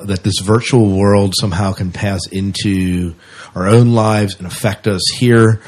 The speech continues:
and that we c-, somehow live our lives through ro-, robots, our physical avatars,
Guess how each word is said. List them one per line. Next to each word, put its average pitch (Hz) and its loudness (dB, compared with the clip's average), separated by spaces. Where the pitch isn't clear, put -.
and 87 -8
that 87 -6
we 95 -2
c-, - -12
somehow 110 0
live 101 0
our 101 2
lives 95 -2
through 92 -6
ro-, 104 2
robots, 107 0
our 85 -6
physical 98 -2
avatars, 101 -2